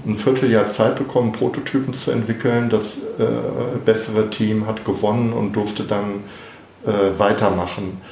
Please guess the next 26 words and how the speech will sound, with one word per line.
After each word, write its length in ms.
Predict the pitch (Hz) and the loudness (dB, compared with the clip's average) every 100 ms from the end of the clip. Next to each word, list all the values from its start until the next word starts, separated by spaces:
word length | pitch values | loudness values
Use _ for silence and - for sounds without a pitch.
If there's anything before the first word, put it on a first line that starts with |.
| - - - - - | -20 -20 -10 -8 -2
Damals 500 | - 104 160 147 - | 2 4 6 4 4
aus 140 | 135 | 2
der 100 | 135 131 | 4 2
Situation 580 | 131 131 123 - 123 | 2 0 -2 0 2
raus, 200 | 120 120 117 | 4 2 2
man 140 | 110 | 0
wusste 240 | 117 - 123 | 0 -4 -2
nicht, 200 | 117 - | -2 2
was 180 | 113 - | 2 2
der 80 | |
bessere 300 | 107 110 - | 0 0 -2
Ansatz 400 | 107 127 107 98 | -2 0 0 0
ist. 320 | - 101 - - | -2 -4 -6 -4
Und 220 | 101 101 | -4 -2
der 80 | - | -2
Chef 280 | - 113 | -2 -2
hat 160 | 120 - | -2 -2
gesagt, 360 | 113 101 110 113 113 | 0 2 2 2 -4
„Ich 120 | 101 | 2
weiß 240 | 107 139 147 | 4 4 0
nicht, 180 | 139 | -2
was 140 | 117 - | -2 0
der 80 | 117 | 0
bessere 380 | 110 110 110 | 0 0 -2
Ansatz 340 | 107 110 120 - | -2 0 0 0
ist. 360 | 127 151 - | 0 0 -4